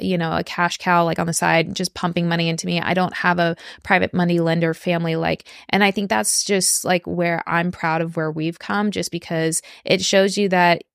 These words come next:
we're slow, like, and I don't care. Like, we're three and a half years into this and, you know, well, now we have six stores. And to me, like, that's a steady enough movement to kinda keep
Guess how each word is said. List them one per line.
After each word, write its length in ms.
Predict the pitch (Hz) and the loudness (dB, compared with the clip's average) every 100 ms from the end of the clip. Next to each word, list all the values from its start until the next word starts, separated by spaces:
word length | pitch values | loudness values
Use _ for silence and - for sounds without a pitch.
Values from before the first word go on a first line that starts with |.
| _ - | _ -6
we're 200 | 196 202 | -2 0
slow, 480 | - 202 233 151 | 2 6 6 6
like, 280 | 165 165 170 - | 2 0 0 -2
and 80 | 180 | 0
I 100 | 190 | 0
don't 160 | 185 | 0
care. 380 | - 226 185 - | -2 0 0 0
Like, 280 | 98 143 - | -2 -2 -2
we're 200 | 175 170 | 0 0
three 800 | - - 175 185 196 190 190 190 | -2 -6 -2 0 2 2 2 4
and 100 | 185 | 2
a 20 | |
half 240 | 180 180 180 | 0 -2 0
years 240 | 185 190 | 0 0
into 240 | 196 220 165 | 0 0 0
this 300 | 156 180 - | 0 0 -2
and, 280 | 175 175 175 - - | -2 -2 -4 -12 -4
you 120 | 185 | 0
know, 180 | 180 175 | 2 2
well, 160 | 180 180 | 0 0
now 140 | 180 | 0
we 80 | 190 | 2
have 120 | 185 | 0
six 240 | - 190 | -2 -2
stores. 520 | - 233 196 - - - - - | -2 0 0 -2 -8 -8 -16 -4
And 160 | 185 185 | 0 0
to 100 | 185 | 2
me, 220 | 180 190 | 2 2
like, 300 | 180 175 - | 2 0 0
that's 260 | 175 185 | 0 0
a 100 | 202 | 0
steady 440 | 175 - 180 175 175 | 0 0 0 0 0
enough 320 | 165 160 - | 0 -2 -2
movement 580 | 175 175 185 175 165 - | 0 2 2 0 -2 -4
to 100 | 175 | -8
kinda 260 | - 175 165 | -4 -4 -4
keep 380 | - 175 156 | -2 -4 -4